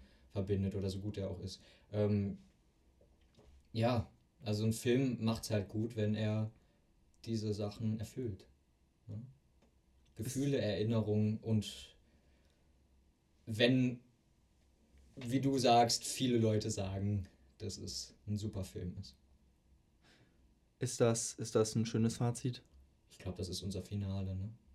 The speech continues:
Speaker 1: Für die Folge.
Speaker 2: Ich denke, wir werden noch oft darauf zu sprechen kommen, was einen Film gut macht oder nicht.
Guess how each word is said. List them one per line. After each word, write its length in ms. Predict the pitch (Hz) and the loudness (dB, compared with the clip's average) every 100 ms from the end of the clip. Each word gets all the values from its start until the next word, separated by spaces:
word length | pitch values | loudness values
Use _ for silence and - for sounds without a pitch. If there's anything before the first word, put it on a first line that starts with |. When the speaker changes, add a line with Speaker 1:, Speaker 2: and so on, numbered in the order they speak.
| - _ - | -20 _ -12
Speaker 1:
Für 60 | 95 | -8
die 100 | 98 | -8
Folge. 400 | - 92 92 101 110 - _ - | -6 -8 -8 -10 -12 -20 _ 2
Speaker 2:
Ich 40 | |
denke, 200 | 117 117 | 2 6
wir 140 | 113 | 8
werden 240 | 110 117 110 | 10 10 8
noch 160 | 113 | 4
oft 320 | - 117 - - - | 4 2 -2 -18 0
darauf 300 | 113 101 104 | 4 6 4
zu 120 | - | 0
sprechen 380 | 110 - 110 113 | -4 2 2 2
kommen, 480 | 110 104 104 101 - | 0 0 0 -2 -6
was 300 | 113 113 107 | 4 4 4
einen 180 | 107 110 | 2 0
Film 300 | - 110 107 | 0 0 0
gut 240 | 107 117 | -2 0
macht 280 | 113 107 - | 0 0 -2
oder 160 | 101 101 | -4 -2
nicht. 280 | 101 107 | -2 -4